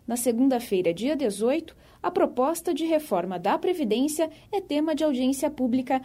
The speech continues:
marcada para as oito e meia da manhã. A partir da uma da tarde, o debate é sobre políticas públicas para mulheres. E às duas e meia da tarde,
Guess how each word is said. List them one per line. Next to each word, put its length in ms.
marcada 480
para 200
as 200
oito 260
e 40
meia 260
da 100
manhã. 460
A 80
partir 380
da 140
uma 220
da 140
tarde, 540
o 80
debate 600
é 80
sobre 320
políticas 680
públicas 500
para 220
mulheres. 680
E 100
às 200
duas 340
e 80
meia 240
da 140
tarde, 500